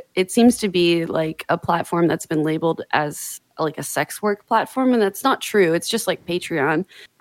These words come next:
Like, people can go on there and use it for, you know, music or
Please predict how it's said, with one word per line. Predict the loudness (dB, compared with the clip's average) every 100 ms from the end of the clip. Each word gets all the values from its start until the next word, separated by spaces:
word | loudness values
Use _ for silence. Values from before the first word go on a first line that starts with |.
| -4
Like, | -2 -2
people | -2 -2 0
can | 2
go | 6 8
on | 6
there | 4 2
and | 4
use | 2 2
it | -2
for, | -2 0 2 2 2 2
you |
know, | 2
music | 4 4 4 4 2 2 0
or | 2 4 2 0